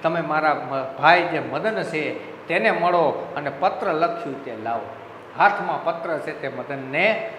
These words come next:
આપો." "પત્ર લખ્યું તે લાવો સ્વામી," એમ કહી વિષિયા વળી રે, થર થર ધ્રુજે ને કાંઈ ન સૂજે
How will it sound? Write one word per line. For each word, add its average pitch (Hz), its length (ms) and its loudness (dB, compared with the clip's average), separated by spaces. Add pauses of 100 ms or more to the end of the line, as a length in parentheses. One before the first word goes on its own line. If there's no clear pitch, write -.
(240)
આપો." 117 320 -8 (580)
"પત્ર 294 340 8
લખ્યું 262 540 4
તે 233 160 2
લાવો 208 440 6
સ્વામી," 214 840 0
એમ 226 360 2
કહી 208 240 2
વિષિયા 196 580 0
વળી 190 380 2
રે, 196 420 2 (380)
થર 226 200 10
થર 202 280 4
ધ્રુજે 190 500 0
ને 180 300 -2
કાંઈ 190 240 0
ન 175 180 -2
સૂજે 160 760 0